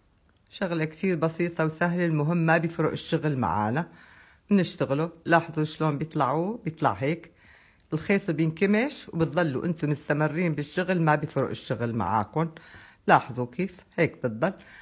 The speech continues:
هلأ بدنا نستمر بالشغل، نتابع جورسي عادي. بدنا نشتغل القسمين، القسم الب-، البني والقسم السكري.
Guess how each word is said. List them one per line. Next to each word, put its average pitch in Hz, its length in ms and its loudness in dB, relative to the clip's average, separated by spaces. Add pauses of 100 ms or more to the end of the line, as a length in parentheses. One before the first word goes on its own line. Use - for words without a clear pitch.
(140)
هلأ 190 240 4
بدنا 175 180 2
نستمر 180 460 0
بالشغل، 190 680 -2 (180)
نتابع 160 560 2
جورسي 170 500 0
عادي. 135 460 2
بدنا 151 180 0
نشتغل 170 400 0
القسمين، 160 600 -2
القسم 185 420 -4
الب-، 165 200 -2
البني 196 600 0
والقسم 170 480 -2
السكري. 131 580 -2